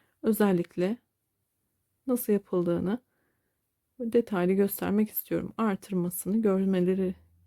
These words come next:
önemli. Dörtlü grupları artık nasıl oluşturacağımızı, e, eminim anlamışsınızdır, anlatabilmişimdir.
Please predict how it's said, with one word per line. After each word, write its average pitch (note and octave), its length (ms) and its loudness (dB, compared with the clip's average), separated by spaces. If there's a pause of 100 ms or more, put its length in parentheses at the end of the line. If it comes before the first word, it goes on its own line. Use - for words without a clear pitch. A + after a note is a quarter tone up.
(580)
önemli. F#3 600 0 (3500)
Dörtlü C4 260 6
grupları A3+ 440 -2
artık G#3 580 -4 (300)
nasıl A#3+ 280 -2
oluşturacağımızı, F#3+ 1040 -2 (1000)
e, G3 60 -2
eminim G3 560 2
anlamışsınızdır, G#3+ 1300 0
anlatabilmişimdir. G3 1160 -6